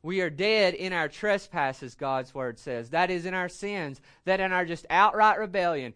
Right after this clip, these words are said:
Here's his word, here's his commands, and we do the opposite. We're dead in our hearts. That's what this phrase,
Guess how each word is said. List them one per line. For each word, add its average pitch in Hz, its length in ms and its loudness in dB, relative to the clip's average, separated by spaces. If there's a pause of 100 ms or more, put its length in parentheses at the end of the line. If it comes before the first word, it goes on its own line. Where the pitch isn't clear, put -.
(160)
Here's 180 300 0
his 190 200 -2
word, 220 460 2 (160)
here's 170 260 0
his 175 200 -6
commands, 202 600 -4 (140)
and 165 140 -6
we 165 120 -4
do 170 160 -2
the 165 140 0
opposite. 135 460 2 (1700)
We're 180 180 0
dead 220 320 4
in 202 80 0
our 160 160 0
hearts. 202 440 4
That's 202 240 -2
what 214 180 -4
this 185 200 -6 (160)
phrase, 175 400 0